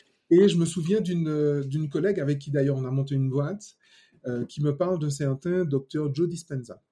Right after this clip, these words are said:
Il me dit, « Écoute, euh, Roméo, euh, Joe Dispenza est, euh, est à Paris, viens voir ça, machin, tout ça. Et, euh, tu verras, ça va te plaire. » Et effectivement, là, je rencontre, euh, à Paris le docteur Joe Dispenza. Et là,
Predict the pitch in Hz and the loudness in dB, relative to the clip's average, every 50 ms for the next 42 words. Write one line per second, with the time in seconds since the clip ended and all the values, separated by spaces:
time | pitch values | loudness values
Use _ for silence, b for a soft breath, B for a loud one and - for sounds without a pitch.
0 | _ _ - 120 120 131 131 131 160 202 190 143 - - - 190 202 202 - - | _ _ -12 -6 -4 -4 -4 -2 -2 -2 -2 -2 -4 -6 -6 -6 -6 -6 -4 -4
1 | 127 120 117 113 113 117 117 117 131 127 123 113 110 117 123 139 147 160 160 135 | -4 -4 -4 -4 -6 -6 -6 -6 -6 -8 -6 -6 -6 -4 -2 -2 -2 -2 -4 -6
2 | - - - - b b b b b b b b - 113 104 104 113 139 147 143 | -8 -10 -16 -20 b b b b b b b b -20 -20 -12 -6 -4 -4 -4 -4
3 | 147 143 - - 143 123 120 113 107 113 127 127 139 139 143 151 147 - - 127 | -6 -10 -12 -10 -10 -10 -10 -10 -10 -8 -8 -6 -4 -4 -4 -6 -6 -8 -6 -4
4 | 123 127 135 139 135 113 107 104 101 101 101 101 - 120 117 - 107 107 - - | 0 2 2 2 2 2 0 -4 -6 -6 -8 -8 -10 -10 -10 -12 -12 -12 -12 -14
5 | 123 113 104 - - 143 151 151 160 160 160 160 165 156 139 110 104 120 131 123 | -14 -14 -16 -12 -8 -6 -4 -4 -4 -4 -6 -6 -6 -6 -8 -8 -6 -6 -6 -6
6 | 120 127 127 113 110 - - - - 139 131 135 139 135 139 135 127 120 117 - | -4 -6 -8 -8 -10 -14 -14 -10 -8 -6 -6 -4 -2 -2 -2 -2 -4 -6 -8 -12
7 | - 113 - - 135 - - - - - _ B B B B B B B B B | -14 -18 -18 -16 -16 -14 -12 -14 -14 -14 _ B B B B B B B B B
8 | B B B - _ _ _ _ - 139 131 131 131 123 123 123 123 120 120 120 | B B B -20 _ _ _ _ 0 2 4 4 4 2 0 -2 -2 -2 -2 -4
9 | 120 - 147 131 143 139 156 160 - 147 127 127 135 - 135 - - 120 107 98 | -6 -4 -2 0 0 0 0 -2 -4 -4 -4 -4 -2 -2 -2 -2 -2 -4 -4 -4
10 | 95 - 131 127 127 127 - - 143 - - 147 120 120 123 135 151 160 135 120 | -4 -2 -2 0 -2 -2 -4 -8 -10 -8 -8 -6 -6 -4 -4 -4 -4 -4 -4 -4
11 | 131 139 131 123 117 113 113 107 - 131 139 - - - - - - 110 101 - | -4 -4 -4 -4 -6 -8 -10 -10 -8 -8 -8 -8 -10 -14 -20 -16 -14 -12 -12 -12
12 | - 120 107 - 117 110 110 127 143 151 135 110 107 110 110 - - 113 110 113 | -12 -12 -10 -10 -10 -8 -6 -6 -4 -4 -4 -6 -8 -8 -10 -8 -6 -6 -2 -2
13 | 120 123 131 - - 110 104 104 113 127 143 139 - 131 127 127 139 156 170 190 | -2 -4 -4 -8 -10 -10 -10 -8 -6 -6 -6 -4 -2 -2 0 0 0 0 0 -2
14 | 208 - | -4 -6